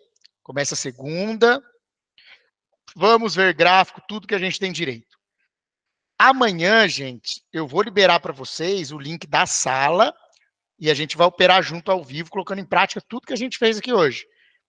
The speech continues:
Então, vai ser no Meet amanhã, tá? Vamos transmitir pro YouTube também.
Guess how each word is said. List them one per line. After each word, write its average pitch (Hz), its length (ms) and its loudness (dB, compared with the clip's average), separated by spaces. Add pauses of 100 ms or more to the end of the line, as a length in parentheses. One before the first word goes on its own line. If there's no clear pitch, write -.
(120)
Então, 170 580 2
vai 165 140 2
ser 160 180 -2
no 170 80 -6
Meet 180 420 -4
amanhã, 160 460 -2
tá? 208 300 -6
Vamos 165 220 -6
transmitir 143 480 -10
pro 135 100 -12
YouTube 135 300 -16
também. 170 340 -4